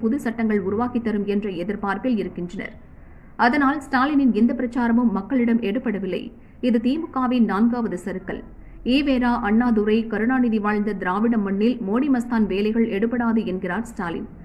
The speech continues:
பாஜ மீதுள்ள வெறுப்பினால் மத்திய அரசின் நல்ல திட்டங்களை மம்தாவை போல் இவரும் நிறுத்திவிடுவாரோ என மக்கள் பயப்பட ஆரம்பித்துவிட்டனர். உண்மையில் மாநில சுயாட்சி பற்றி எல்லாம் இப்போது எந்த வாக்காளரும் கவலைப்படவில்லை.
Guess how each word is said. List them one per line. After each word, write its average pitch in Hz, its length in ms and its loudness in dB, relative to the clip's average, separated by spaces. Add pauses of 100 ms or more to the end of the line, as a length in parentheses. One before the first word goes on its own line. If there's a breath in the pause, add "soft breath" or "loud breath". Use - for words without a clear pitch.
(340 loud breath)
பாஜ 233 340 6
மீதுள்ள 208 380 4
வெறுப்பினால் 202 560 0
மத்திய 208 360 -2
அரசின் 220 260 2
நல்ல 196 220 2
திட்டங்களை 214 560 2
மம்தாவை 226 560 2
போல் 214 260 2
இவரும் 214 400 4
நிறுத்திவிடுவாரோ 226 760 2
என 208 200 0
மக்கள் 185 400 -2
பயப்பட 240 440 0
ஆரம்பித்துவிட்டனர். 196 760 -2 (680 loud breath)
உண்மையில் 294 500 2
மாநில 247 400 4
சுயாட்சி 240 440 0
பற்றி 220 260 -2
எல்லாம் 220 340 2
இப்போது 202 400 0
எந்த 226 240 2
வாக்காளரும் 208 640 2
கவலைப்படவில்லை. 208 800 -2